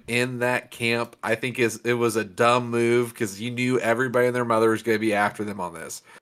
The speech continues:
WrestleMania, if they make it a triple threat, they're still doing Cody a disservice. It needs to be one-on-one. I, I, I watched all of Monday Night Raw.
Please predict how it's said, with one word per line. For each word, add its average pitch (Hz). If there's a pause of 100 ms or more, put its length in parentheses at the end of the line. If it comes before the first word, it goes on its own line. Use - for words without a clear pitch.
(680)
WrestleMania, 127 (1080)
if 123
they 131
make 156
it 151
a 139
triple 131
threat, 120
they're 110
still 127
doing 120
Cody 120
a 110
disservice. 113
It 107
needs 117
to 123
be 131
one-on-one. 113 (1120)
I, 110 (1400)
I, 160
I -
watched 135 (120)
all 131
of 110
Monday 110
Night 104
Raw. 90